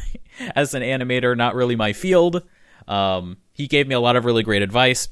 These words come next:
typi-, uh, uh, or, uh, more specifically, that I should look for proper training, like professional training, where a person that is in the industry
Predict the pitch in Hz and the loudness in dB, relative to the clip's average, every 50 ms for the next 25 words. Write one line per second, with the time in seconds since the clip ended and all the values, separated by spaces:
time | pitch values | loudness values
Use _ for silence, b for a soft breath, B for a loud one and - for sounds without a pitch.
0 | - - - - 131 - 127 - - 113 110 107 95 73 107 107 98 87 95 73 | -10 -6 -4 -4 -2 -2 -2 -4 -2 0 -2 0 0 0 0 0 0 -2 -2 -4
1 | 101 98 95 90 104 - _ - - - 90 92 98 120 131 135 - - - - | -4 -4 -4 -6 -8 -14 _ -20 -16 -14 -12 -8 -4 -4 -2 2 4 4 2 2
2 | - - 147 - - - - - 95 95 92 98 _ b b b b b b b | -2 -4 -6 -6 -8 -12 -12 -14 -18 -18 -20 -20 _ b b b b b b b
3 | b b - 110 104 98 95 - _ _ _ _ _ _ _ - _ _ _ _ | b b -2 0 0 0 -2 -4 _ _ _ _ _ _ _ -20 _ _ _ _
4 | _ _ - - - _ _ _ - 120 127 131 - - 127 110 107 110 110 - | _ _ -20 -20 -20 _ _ _ -4 -2 -2 -2 0 -2 -4 -4 -4 -6 -6 -8
5 | - - - 110 107 104 104 101 101 98 101 - - - - 117 113 - 117 - | -10 -10 -8 -4 -2 0 0 0 0 0 -2 -4 -8 -6 -4 -2 0 0 0 2
6 | - 165 180 175 123 90 85 82 - _ _ - - _ _ _ _ _ _ _ | 2 0 0 0 0 -2 -4 -8 -14 _ _ -20 -20 _ _ _ _ _ _ _
7 | _ _ _ - _ _ - 113 107 101 - - 139 135 - 151 156 - - 98 | _ _ _ -20 _ _ -4 -2 -2 -2 0 0 0 0 0 -4 -4 -4 -4 -8
8 | 95 - - 107 92 90 92 92 98 98 101 98 95 95 95 92 - 101 101 95 | -8 -8 -8 -10 -10 -10 -10 -12 -10 -6 -4 -2 -2 -2 -2 -4 -6 -6 -6 -6
9 | 95 95 92 - - 135 123 127 - - 135 127 127 120 113 104 90 - 92 92 | -6 -4 -2 -2 -2 -2 -2 -6 -8 -8 -6 -6 -6 -4 -4 -4 -4 -6 -8 -12
10 | 92 90 - 123 131 135 135 123 123 - 123 120 110 - - - 113 107 104 104 | -12 -12 -10 -8 -8 -8 -8 -8 -8 -8 -8 -8 -6 -8 -6 -6 -6 -4 -4 -4
11 | 104 101 | -6 -8